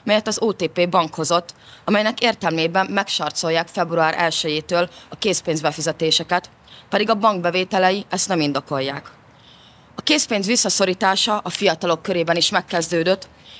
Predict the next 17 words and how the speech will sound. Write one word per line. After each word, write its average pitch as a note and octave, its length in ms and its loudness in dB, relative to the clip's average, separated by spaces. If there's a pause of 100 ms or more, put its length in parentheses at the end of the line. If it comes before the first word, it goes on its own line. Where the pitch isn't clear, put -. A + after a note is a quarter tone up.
hiszen C4+ 320 0
több A3+ 200 0
bank G3 240 0
is - 180 0
hirdeti, F3+ 560 0 (260)
hogy F#3 140 0
a F#3 40 2
fiatalok G#3+ 540 0 (140)
ne C#4 160 2
készpénzben F3 680 -2
tartsák F#3 420 -2
a F3 40 -2
megtakarításaikat, F#3+ 1080 -4 (380)
hanem B3+ 200 2
nyissanak F#3+ 440 2
náluk F#3 260 0
számlát. C#3+ 600 -2